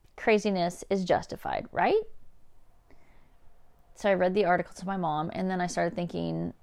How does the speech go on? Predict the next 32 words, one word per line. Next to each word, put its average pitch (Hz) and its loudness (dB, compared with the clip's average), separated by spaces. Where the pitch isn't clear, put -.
"I 180 -6
wish 190 -4
I 208 2
would 196 2
have 180 -4
put - -4
some - -6
other 143 0
things - -6
in 76 -8
there." 57 -10
But - 2
I 269 8
wanted 262 4
to 302 -6
keep 269 0
it 254 2
short 220 0
and 208 -2
sweet 180 -2
to - -14
the 208 -10
point 220 -4
because, 202 -2
let's 220 -2
face 151 -2
it, 156 0
anybody 226 0
that 202 -2
gets 175 -2
an 165 -6
email 156 0